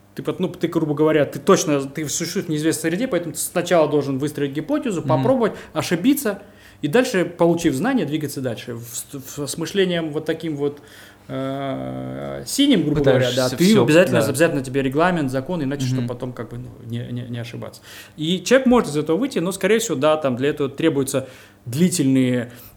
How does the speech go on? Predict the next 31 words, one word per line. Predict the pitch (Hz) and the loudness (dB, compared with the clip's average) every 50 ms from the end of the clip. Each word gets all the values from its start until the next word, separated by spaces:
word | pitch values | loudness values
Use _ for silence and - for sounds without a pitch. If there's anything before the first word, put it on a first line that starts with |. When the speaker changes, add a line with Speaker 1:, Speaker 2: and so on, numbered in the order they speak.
| - - | -16 -14
Speaker 1:
э, | 139 135 131 131 131 131 127 123 | -12 -10 -8 -8 -8 -8 -8 -6
хорошие | - 143 147 139 131 117 - - 123 123 117 113 113 110 110 117 | 0 2 4 4 4 0 -2 -4 -6 -6 -4 -6 -6 -6 -8 -8
общения, | 120 - - 202 233 233 220 208 175 | -6 -4 0 0 2 2 2 0 0
да, | 143 160 | 0 0
он, | 143 139 135 131 | 0 0 0 -2
грубо | 123 123 127 123 | -2 -4 -6 -4
говоря, | 117 120 | -4 -4
расслабится | 117 - - 151 185 202 202 208 - - | -4 0 2 2 2 2 0 -2 -4 -10
потихонечку, | - 160 165 147 165 156 143 - - | -8 -10 -8 -6 -6 -6 -6 -6 -6
он | 131 | -2
поймёт, | 143 147 143 143 135 | -2 0 0 0 -4
что | - - | -4 -4
никто | 135 131 - 143 135 | -4 -4 -2 -2 -4
не | |
хочет | 123 135 131 123 - - | -2 -2 -6 -6 -6 -8
его | 120 117 117 | -8 -8 -8
обидеть, | 110 113 113 139 147 127 127 127 127 | -8 -6 -6 -4 -4 -4 -6 -6 -6
никто | 131 120 123 - | -6 -6 -4 -2
не | 131 131 | -4 -2
пытается | 131 135 127 139 127 117 117 123 | -2 -4 -2 -2 -2 -2 -4 -6
его | 117 117 | -8 -8
кинуть, | 117 - - 165 160 147 131 123 117 | -8 -6 -4 -2 -2 -2 -2 -2 -2
да, | 123 123 120 | -2 -2 -2
никто | 117 123 127 123 127 | 0 0 0 2 2
Speaker 2:
Мгм. | - | 2
Speaker 1:
не | 127 | 0
пытается | 127 131 127 - 139 135 127 123 - - | 0 -2 -4 -2 -2 -2 -2 -4 -6 -8
там, | 127 113 110 | -8 -8 -6
да, | 120 120 117 | -6 -6 -6
из | 113 110 110 | -6 -8 -6
него, | 123 123 120 120 | -6 -4 -4 -6